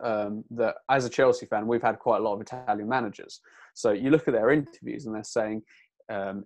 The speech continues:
in Italy, you've had to prepare tactically a lot more. You even listened to Mourinho when he went over there. He said it, it's a very different structure where you have to prepare tactically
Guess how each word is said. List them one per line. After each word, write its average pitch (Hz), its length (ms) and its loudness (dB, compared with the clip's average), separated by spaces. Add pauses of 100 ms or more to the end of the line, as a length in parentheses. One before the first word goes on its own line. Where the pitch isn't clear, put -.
in 123 160 -4
Italy, 123 680 0
you've 120 200 -6
had 113 200 -4
to 113 80 -12
prepare 110 460 -6
tactically 123 500 -4
a 123 40 6
lot 120 200 0
more. 123 220 0
You 139 100 4
even 151 160 4
listened 117 300 -4
to 113 80 -10
Mourinho 135 500 2
when 131 120 -2
he 127 80 -4
went 123 180 -2
over 120 240 2
there. 120 180 4
He 120 60 2
said 120 200 -2 (120)
it, - 120 -16 (220)
it's - 320 -8
a 120 60 -2
very 139 480 2
different - 360 -2
structure - 580 -8 (320)
where 113 140 2
you 117 140 0
have 139 200 -2
to 131 100 -20
prepare 117 440 -6
tactically - 760 -8